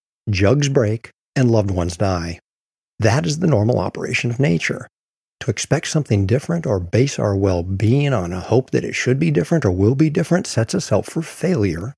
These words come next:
and a troubled mind. The Greek word used here, which is translated troubled, is used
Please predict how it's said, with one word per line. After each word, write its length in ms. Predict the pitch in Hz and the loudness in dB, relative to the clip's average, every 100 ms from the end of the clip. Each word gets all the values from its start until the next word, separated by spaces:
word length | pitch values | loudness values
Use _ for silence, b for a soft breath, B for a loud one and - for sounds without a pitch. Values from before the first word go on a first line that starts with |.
| _ | _
and 100 | 147 | 0
a 40 | 185 | 2
troubled 320 | - 95 101 | 0 0 0
mind. 460 | 135 156 - - 180 _ _ _ _ _ - | 0 0 -6 -12 -14 _ _ _ _ _ -2
The 100 | 120 | 2
Greek 340 | 107 156 - | 4 2 2
word 320 | 127 131 120 | 4 4 4
used 340 | 107 120 120 - | 2 2 2 -2
here, 220 | - 78 | -6 -4
which 200 | 85 120 | -6 -6
is 120 | 127 | -8
translated 720 | - 113 110 107 110 98 92 | -2 0 2 2 0 -2 -6
troubled, 460 | - - 117 113 113 | -4 -2 0 0 0
is 240 | 123 110 | -2 0
used 320 | 139 139 131 | 0 0 -2